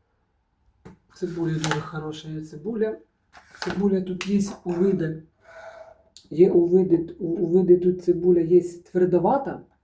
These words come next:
Оце така твердовата цибуля. О! Є, е,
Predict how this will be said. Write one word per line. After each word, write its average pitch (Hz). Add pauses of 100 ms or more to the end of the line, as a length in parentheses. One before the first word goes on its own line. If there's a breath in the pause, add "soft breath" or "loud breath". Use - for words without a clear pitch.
(840 loud breath)
Оце 175
така 180
твердовата 175
цибуля. 170 (1300)
О! 220 (1120 loud breath)
Є, 175 (200)
е, 185